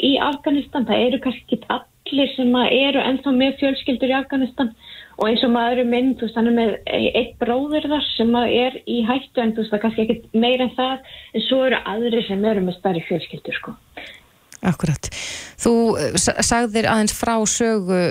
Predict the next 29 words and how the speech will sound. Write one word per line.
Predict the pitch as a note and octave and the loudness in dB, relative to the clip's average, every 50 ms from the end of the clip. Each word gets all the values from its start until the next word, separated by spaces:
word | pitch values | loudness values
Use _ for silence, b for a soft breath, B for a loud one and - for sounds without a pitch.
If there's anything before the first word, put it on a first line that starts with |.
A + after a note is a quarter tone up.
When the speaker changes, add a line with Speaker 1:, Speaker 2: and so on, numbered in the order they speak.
| - - | -2 -2
Speaker 2:
mágs | B2 F#3+ G3 G3 F#3+ E3+ - - | -2 0 2 2 2 0 -2 -2
þíns | - E3+ E3 E3 - - | 0 0 0 0 0 0
í | - F#3 F3+ F3 | 0 2 2 2
viðtalinu | D#3+ G3 G#3+ G#3 G#3+ - F#3+ F3 E3+ E3+ | 2 2 0 0 0 0 0 0 2 2
á | E3+ | 2
vísi | E3+ G#3 G3+ - G3 - | 2 2 0 0 0 0
punktur | - F3 D#3 - E3 | 0 0 2 2 2
is | E3 D#3 | 2 2
í | E3 - | 2 2
dag | E3 D3 C#3 E3 - - - B B B B B B B B | 2 2 2 0 -4 -10 -20 B B B B B B B B
og, | - F#3+ F3+ | 0 2 2
Speaker 1:
Já. | E3+ E3 - | 2 2 2
Speaker 2:
og, | F#3 F3+ F3+ E3+ D#3+ D#3+ | 2 2 0 0 0 0
eh, | E3+ E3 D3+ - - - - - - - - | 0 0 0 0 -2 -4 -6 -6 -4 -4 -2
þar | - A3+ G#3 G3+ | 0 0 0 -2
kemur | - - F#3+ F#3+ E3+ | -2 -2 -4 -2 -2
fram | - F3 D#3+ E3+ G3 A3+ | 0 0 2 2 2 2
að, | A3+ F3 - - F#3 F3+ E3 D3+ - D3+ | 2 2 2 2 0 0 0 -2 -4 -2
eh, | D#3 C#3+ A2 - - - - - - | -2 0 0 -2 -4 -6 -10 -8 -2
mágur | - - F#3 F#3+ F#3 F3+ E3 | 0 2 2 2 2 0 0
þinn | E3 E3+ E3 | 0 0 2
er | E3 E3 | 2 2
sía | - - - G3+ F#3 F3 E3 D#3+ D3+ - | 2 2 2 2 4 4 4 2 2 2
múslimi | - E3 D#3 - - D#3 C#3 C3 C#3 D#3 - - | 2 0 0 0 0 0 2 2 2 0 -4 -8
sem | - - F3 D#3+ | -6 -4 -4 -2
talibanar | - - F#3 F3+ F3 - D#3+ D3+ D#3 E3+ | 0 0 0 0 2 0 0 2 2 2
hafa | F3 E3+ D3 - | 2 2 2 0
ofsótt. | G3 F#3 - - B2 - | 0 0 -2 -2 -2 -2
Speaker 1:
Akkurat. | - E3+ E3+ E3+ | -2 -4 -4 -4